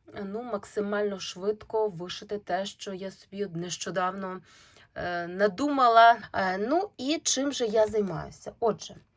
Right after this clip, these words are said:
я вишиваю ось цю дерев'яну заготовку від торгової марки Вусіч, великодній зайчик, артикул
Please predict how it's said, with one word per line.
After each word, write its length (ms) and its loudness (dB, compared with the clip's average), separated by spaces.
я 400 4
вишиваю 1500 -2
ось 640 2
цю 240 -6
дерев'яну 540 4
заготовку 680 -4
від 200 -8
торгової 380 -2
марки 360 0
Вусіч, 680 -8
великодній 840 -4
зайчик, 640 -4
артикул 500 -6